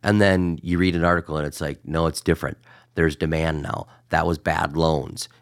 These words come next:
It's probably not gonna burst. It's gonna stall. It's different," you know?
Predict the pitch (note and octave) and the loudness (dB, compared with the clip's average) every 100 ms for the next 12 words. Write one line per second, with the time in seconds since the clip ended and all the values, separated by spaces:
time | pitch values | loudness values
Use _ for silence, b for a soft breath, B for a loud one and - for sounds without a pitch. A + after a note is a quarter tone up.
0 | b - - E2+ D#2+ E2+ E2 E2 E2+ D2+ | b -8 -6 -4 -2 0 -2 -2 -2 0
1 | F2 C#2+ - - D2+ - E2+ D2+ - - | 0 0 -4 -10 -10 -6 -6 -4 -6 0
2 | G2 F2 D2 D#2 B B B E2 - - | 2 2 0 -4 B B B -4 -2 0
3 | F#2 - - - - B B F#2 F#2 E2 | 0 0 -8 -8 -12 B B 0 2 2